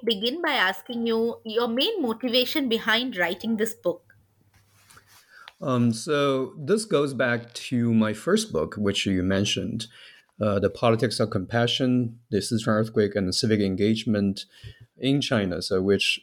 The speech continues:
Speaker 2: is about a huge wave of volunteering and the civic engagement after the Sichuan earthquake in two, to two thousand eight. So after that book was done, so the book was mainly a cultural sociological study of,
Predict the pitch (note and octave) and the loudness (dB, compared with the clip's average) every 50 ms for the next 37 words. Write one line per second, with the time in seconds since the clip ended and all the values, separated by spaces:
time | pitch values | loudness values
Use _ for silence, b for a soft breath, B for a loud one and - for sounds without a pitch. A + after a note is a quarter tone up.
0 | _ - - G#2+ G#2 G#2 G#2 G2+ F#2+ - - - G#2 G2 - A2 G2+ G2+ G2 G2 | _ -6 -2 0 2 2 2 0 -2 -4 -2 -2 -2 -2 0 2 2 4 4 2
1 | G2 G2 G2 G2 F#2+ - _ - G#2+ G2+ F#2+ - - C3+ C3+ C3+ B2 - - A#2 | 2 2 2 0 -2 -4 _ -4 -4 -4 -2 0 0 2 2 2 0 -4 -6 -4
2 | G#2+ G#2 G#2 G2+ G2+ G#2 B2+ F#2+ G#2 G2+ G2+ G2 G2 G2 F#2 - - D#3+ D3 D3 | -2 0 2 2 0 0 -2 -2 2 2 2 2 2 0 -4 -4 -4 -2 0 0
3 | C#3+ C3+ B2+ B2 A2 G#2 G2 - - A2+ G#2 G#2+ A2 G#2 F#2+ F#2+ E2+ G2+ A2+ A2+ | 2 0 0 0 0 -2 -2 -4 -2 -2 -2 0 0 0 0 0 0 2 2 2
4 | A2 - G#2+ F#2+ F#2 - - - F#2+ F#2+ - - - - F#2 F#2 F2+ F2 - - | 2 0 0 -2 -2 -2 -4 -2 -2 -2 -2 -4 -6 -4 -2 0 0 -2 -2 -4
5 | - F#2+ - G2 F#2 F#2 - - - F#2+ F#2 F#2+ F#2+ F#2+ F#2 - - G#2+ G2+ - | -6 -4 -2 0 0 0 -2 -2 -4 -4 -2 -2 -4 -4 -6 -6 -6 -6 -6 -8
6 | _ _ _ _ - - B2 G#2+ A2 - B2 G2+ A2 F#2 F2+ F2+ F2+ - A#2+ A2+ | _ _ _ _ -6 -2 -2 -2 0 0 -2 -2 0 -2 -2 -2 2 2 4 4
7 | F#2+ - - - B B B B B B B B B B B B B B - - | 2 0 -6 -12 B B B B B B B B B B B B B B -12 -8
8 | - C#3 A#2 G#2+ C3+ D#3 F3 - B3 G#3 D#3+ D3+ D#3+ D#3+ D3+ D3 D3 C3+ - C#3 | -2 -2 0 0 0 -2 -2 0 -2 0 0 0 0 0 0 0 0 0 0 0
9 | B2 A2+ A2 A2 A2+ A2 A#2+ A2+ A2 A2 A2 G#2+ A2 A2 A2 - C#3 B2+ A#2+ A2+ | 0 0 0 0 -2 0 0 2 2 2 0 0 0 -2 -2 0 0 0 2 4
10 | D#3+ G#3+ A3 A3+ D3 A#2 A2 G#2+ G#2+ G#2+ G2+ G#2 A2 A2 G#2+ G2+ G2 - - G2+ | 2 2 2 0 -2 0 0 0 0 0 0 2 2 2 4 2 0 -2 -2 -2
11 | G2+ F#2+ - - - G#2+ G#2 - A#2+ G#2+ - - G#2 G2 - G#2 G2 F#2+ F#2+ - | -2 -2 -2 0 0 0 2 2 2 0 0 0 -2 -2 0 0 0 0 0 -2
12 | G#2 G2+ G2 G2 - - - A#2+ G#2+ G#2 G2 G2 G2+ - - A2 G2 G2 G2 G2 | -4 -4 -4 -4 -2 0 2 2 2 2 2 0 -2 -2 -2 0 0 2 2 0
13 | G2 - - - - - | -2 -4 -6 -8 -10 -12